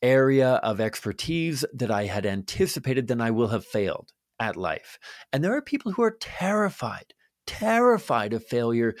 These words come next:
particularly when it is so narrowly defined.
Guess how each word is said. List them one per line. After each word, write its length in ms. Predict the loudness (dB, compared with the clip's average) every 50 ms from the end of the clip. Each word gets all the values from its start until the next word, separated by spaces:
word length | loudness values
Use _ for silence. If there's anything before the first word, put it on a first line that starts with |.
| -14 -16 -16 -18 -20 _ -12
particularly 680 | -4 -4 -4 -4 -2 -4 -4 -4 -2 -2 -2 2 2 2
when 320 | 2 2 0 0 0 -2
it 160 | -2 -2 -2 -2
is 160 | -2 -2 -2
so 200 | 0 0 0 0
narrowly 640 | 0 0 0 0 0 0 2 2 2 2 2 0 0
defined. 640 | 0 -2 -4 -4 -8 -8 -8 -8 -10 -14 -18 _